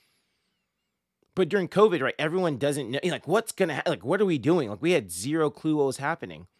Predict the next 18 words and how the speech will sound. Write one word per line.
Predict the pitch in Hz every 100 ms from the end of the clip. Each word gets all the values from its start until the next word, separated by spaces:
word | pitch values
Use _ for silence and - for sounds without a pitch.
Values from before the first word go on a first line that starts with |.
| _ _ _ -
And | 156 151 135
we | 165
looked | 151 165 160 - _ -
to | 165 147 139 135 127 _ _ _ _ _
Tanaz | - 180 139 107 110 131 170 156 -
from | - 156
California | 143 147 180
All-Stars | 135 107 - 113 117 135 -
and | 160 156 123
Becky | 123 107 - 127 135
from | - 165 156
Cheer | 151 - 220
Force, | - 101 87
right? | 160 185
The | 156
two | - - 247 262 269 -
O | 202 196
Gs | 170 117 131 120 107 113 110